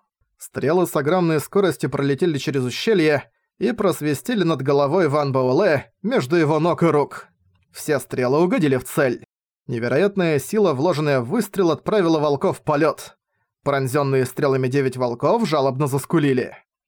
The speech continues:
Отступающие студенты пораженно застыли, даже Ван Буэлэ растерялся.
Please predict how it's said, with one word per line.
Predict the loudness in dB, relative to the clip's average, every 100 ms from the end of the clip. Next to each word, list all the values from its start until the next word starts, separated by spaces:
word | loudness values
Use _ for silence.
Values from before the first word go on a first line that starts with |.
| _ _
Отступающие | -12 -10 -6 -2 0 -2 -2 -2
студенты | -2 -2 -2 -2
пораженно | -2 -2 0 -2 -2
застыли, | -6 -2 0 2 2 -2 _ _ -6
даже | -2 0 2
Ван | 2 2
Буэлэ | 2 2 2
растерялся. | -2 -2 0 0 -2 -8 -10